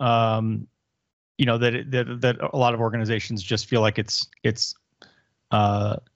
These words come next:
cheaper to pay the consequences. It's cheaper, it's cheaper to deal with the, the, the problem when it happens than to proactively address security. And I was looking at it and doing the math. I'm like, "I don't think that's true at all." Um,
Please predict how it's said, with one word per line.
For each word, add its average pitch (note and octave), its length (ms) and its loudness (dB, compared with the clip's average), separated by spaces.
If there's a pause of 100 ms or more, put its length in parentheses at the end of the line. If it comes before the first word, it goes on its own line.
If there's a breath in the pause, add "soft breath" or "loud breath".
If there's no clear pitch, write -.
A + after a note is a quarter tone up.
(140)
cheaper A2+ 520 0 (360)
to A#2 560 2 (200)
pay C#3 140 2
the A2 80 -4
consequences. A2 580 -6
It's F#2+ 140 -12
cheaper, B2+ 340 -2
it's B2 160 -4
cheaper D#3 280 0
to A#2+ 100 0
deal A#2 240 0
with A#2 200 -2
the, A2 260 0
the, A2 340 0
the A2+ 220 -2
problem A2+ 580 -2
when A#2 160 -4
it G#2+ 100 -4
happens A2 480 -2
than G#2 280 -2
to G#2 480 -2 (340)
proactively A#2 680 0
address G#2 360 -12
security. B2+ 440 -10 (880 soft breath)
And C#3 140 2
I D3 120 2
was C3+ 180 -6
looking G#3 200 -4
at E3 100 2
it C3+ 40 0
and C3+ 100 2
doing D#3 160 2
the D3 60 2
math. G3+ 160 0
I'm D#3+ 60 -4
like, C#3+ 160 -2 (220)
"I F3+ 60 2
don't C4 180 -2
think B2+ 160 -8
that's A#2 260 -4
true G3 380 -2
at F#2+ 80 2
all." A2+ 560 2 (120)
Um, B2 440 2